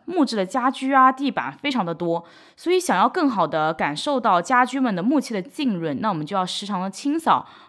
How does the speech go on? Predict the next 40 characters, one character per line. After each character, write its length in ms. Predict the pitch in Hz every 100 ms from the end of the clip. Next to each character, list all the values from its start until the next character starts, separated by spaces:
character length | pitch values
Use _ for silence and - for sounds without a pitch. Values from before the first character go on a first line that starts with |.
| -
保 100 | 170
持 160 | -
干 240 | 185 262 285
净， 160 | 302 202
爱 200 | - 294
护 160 | 202
这 80 | 185
些 200 | 185 190
木 200 | 185 254
质 140 | 220 185
的 100 | 160
家 240 | 180 196
居 220 | 202 214
地 160 | 214 208
板。 220 | 156 - _ _ _ _ _ _
即 200 | 233 370
使 160 | -
家 220 | 196 277 285
里 60 |
的 100 | 151
装 160 | 233 254
修 100 | 269
风 220 | 277 277
格 140 | 156
如 180 | 147 190
果 160 | 233 190
不 160 | -
太 240 | - 254 226
容 260 | 156 143
纳 140 | 247 302
得 100 | 190
了 160 | 143 -
太 200 | 190 175
多 160 | 170
木 160 | 202 196
质 160 | -
的 80 | 160
家 240 | - 208 233
居 180 | 233
的， 200 | 220 147